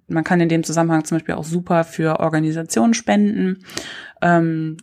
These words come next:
die sich eben für diese Volksgruppen einsetzen. Genau. Und wenn in den Texten drinsteht, hey, es ist wirklich nur, weiß ich nicht, Angehörigen dieses indigenen Stammes, äh, vorenthalten, diesen und diesen Federschmuck zu tragen,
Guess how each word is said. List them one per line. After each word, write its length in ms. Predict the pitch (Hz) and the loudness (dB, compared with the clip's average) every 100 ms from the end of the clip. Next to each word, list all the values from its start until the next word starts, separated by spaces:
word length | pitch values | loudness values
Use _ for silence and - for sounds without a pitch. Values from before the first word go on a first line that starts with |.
| - | -4
die 80 | 175 | -2
sich 240 | 165 160 | -2 0
eben 220 | 170 165 | 0 -2
für 400 | 160 - 156 151 | -4 -4 0 0
diese 280 | 151 156 156 | -2 -4 -6
Volksgruppen 540 | 151 156 - - - - | -4 -6 -6 -10 -8 0
einsetzen. 880 | 262 262 233 226 - 196 196 208 _ _ _ _ _ _ _ _ _ - - _ | 2 4 4 0 -2 -2 -2 -6 _ _ _ _ _ _ _ _ _ -20 -20 _
Genau. 360 | - 165 123 - | -2 -2 -2 -4
Und 100 | 185 | 0
wenn 140 | 185 196 | 2 4
in 100 | 185 | 2
den 120 | 180 | 0
Texten 280 | 185 - 165 | -2 -2 -2
drinsteht, 560 | 196 202 - 185 180 | 0 0 0 0 0
hey, 480 | - 175 170 170 - - | -2 0 2 0 -4 -8
es 180 | 175 | -6
ist 160 | - - | -6 -4
wirklich 360 | 185 185 190 - | -2 0 -2 0
nur, 500 | 180 175 165 170 165 - - _ _ _ _ _ _ | 2 4 4 2 -2 -14 -20 _ _ _ _ _ _
weiß 180 | - 156 | -10 -8
ich 140 | 156 - | -6 -2
nicht, 360 | 151 151 - | -2 -4 -6
Angehörigen 760 | 175 185 180 175 170 160 160 160 | -2 0 2 2 2 0 -2 -4
dieses 380 | 165 190 180 180 | 0 2 2 0
indigenen 560 | 185 180 165 170 165 | 0 0 2 0 0
Stammes, 640 | 160 - 170 165 160 - - | -2 0 0 2 0 -4 -6
äh, 200 | 165 156 | -4 -4
vorenthalten, 960 | 156 - 175 190 170 160 170 - 165 165 | -4 0 0 0 0 -2 -2 -2 -2 0
diesen 260 | 190 190 175 | 2 4 2
und 140 | 170 | 0
diesen 220 | 170 160 | -2 -2
Federschmuck 500 | 170 175 175 165 160 | 0 0 0 -4 -6
zu 80 | - | -10
tragen, 480 | - 165 156 156 | -4 0 2 0